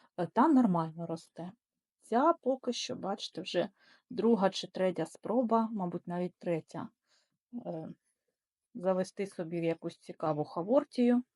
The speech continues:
не завершилася успіхом. Ну, буду ще пробувати, бо я вперта. Я оче-, і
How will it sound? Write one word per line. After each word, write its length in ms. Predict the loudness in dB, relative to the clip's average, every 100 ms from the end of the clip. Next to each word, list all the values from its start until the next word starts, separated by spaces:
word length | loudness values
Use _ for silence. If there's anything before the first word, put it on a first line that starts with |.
| _ _ _ -8
не 400 | 2 4 4 2 -2
завершилася 920 | 2 2 4 0 0 -2 -2 -4 -4
успіхом. 720 | -6 -6 -14 -20 -18 -14 -14 _ _ _ _ _ _ _ _
Ну, 140 | -10 -10 -2
буду 300 | 0 2 2
ще 200 | 0 0
пробувати, 640 | 2 0 0 -2 -2 -2
бо 140 | 0
я 120 | 0
вперта. 600 | -2 -4 -4 -4 -6 -6 -8 _ _ _ _ -6
Я 180 | 0 2
оче-, 300 | 2 0 -2
і 220 | -2 -6